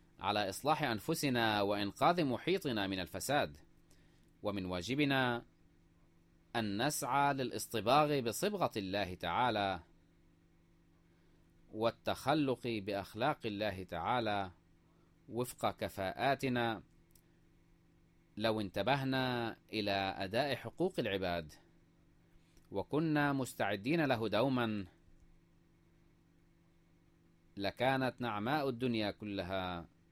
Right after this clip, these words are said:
خدماً لنا، وهكذا سنزدهر في التقوى.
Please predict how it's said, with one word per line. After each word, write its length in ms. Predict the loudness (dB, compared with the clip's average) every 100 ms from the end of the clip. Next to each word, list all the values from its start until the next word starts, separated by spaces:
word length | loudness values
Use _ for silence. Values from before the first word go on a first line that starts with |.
| _ _ -20
خدماً 520 | -12 -4 -2 -2 -2
لنا، 500 | -2 -2 -2 -4 -6 -12 _ _ -20 -20 _ _ _ _ -14
وهكذا 1040 | -4 0 2 2 2 0 2 0 0 -4 -10 -20 -20 -20 -20 -12
سنزدهر 840 | -6 -2 -2 -4 -2 0 2 0
في 120 | -2 -6
التقوى. 640 | -10 -8 -6 -2 -4 -4